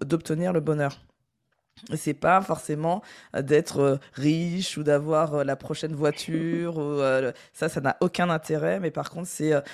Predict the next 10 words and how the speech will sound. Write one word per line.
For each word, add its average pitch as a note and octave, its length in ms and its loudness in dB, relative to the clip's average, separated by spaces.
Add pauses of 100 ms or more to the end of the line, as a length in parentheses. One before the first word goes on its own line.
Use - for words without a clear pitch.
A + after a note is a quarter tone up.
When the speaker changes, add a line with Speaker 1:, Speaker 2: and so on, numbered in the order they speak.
(140)
Speaker 1:
d'être D3+ 260 2
aligné E3 460 2
avec D3+ 240 6
ses - 140 -2
valeurs, D3 460 4
de D3+ 80 -2
savoir C#3+ 300 -4
ce - 80 -18
qu'on C#3+ 140 -8
veut D3 320 -4